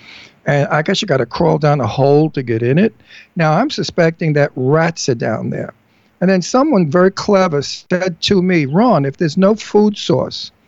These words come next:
rats won't be there." And I thought, "No, wrong, bullshit." New York City subways have more rats on the platforms waiting for trains and also in the tunnels.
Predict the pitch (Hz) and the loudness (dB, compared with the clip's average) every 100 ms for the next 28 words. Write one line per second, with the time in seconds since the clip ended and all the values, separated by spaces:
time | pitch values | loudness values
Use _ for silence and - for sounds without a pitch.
0 | _ _ - 160 160 - 175 147 139 170 | _ _ -4 0 0 -4 -2 -2 0 0
1 | 165 127 - - _ _ _ _ - 180 | 0 -2 -6 -10 _ _ _ _ -4 0
2 | 208 214 208 190 - _ _ _ _ _ | 2 0 0 0 0 _ _ _ _ _
3 | 175 117 85 _ - - 170 135 117 175 | 0 0 -2 _ -12 -2 0 0 0 0
4 | 180 - 104 - _ 143 254 254 240 - | 0 -2 -4 -6 _ -2 2 4 2 0
5 | 233 202 175 196 180 165 156 143 139 151 | -2 -2 0 0 0 0 0 0 -4 0
6 | 175 196 165 156 143 - - - _ _ | 2 2 2 2 0 -4 -14 -14 _ _
7 | _ _ _ _ - 175 226 285 - 226 | _ _ _ _ -2 2 2 -2 -2 -2
8 | 170 - 170 160 165 160 156 151 147 214 | -2 -2 -2 -2 0 0 -2 -8 -6 -2
9 | 190 151 - - 151 170 160 - 151 - | 0 -2 -8 -8 -6 -2 -4 0 -2 -2
10 | - 175 143 - 180 139 - | 0 0 0 -2 -2 -2 -6